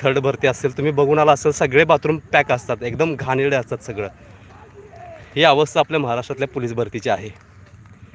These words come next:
एकंदरीत एका मुलावर जेवढा खर्च करायला पाहिजे, तेवढा पोलीस भरतीमध्ये मुलांवरती खर्च होत नाही. हा माझा अनुभव आहे.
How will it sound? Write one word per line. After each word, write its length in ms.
एकंदरीत 420
एका 200
मुलावर 300
जेवढा 260
खर्च 220
करायला 260
पाहिजे, 360
तेवढा 180
पोलीस 320
भरतीमध्ये 460
मुलांवरती 500
खर्च 220
होत 220
नाही. 160
हा 60
माझा 320
अनुभव 220
आहे. 140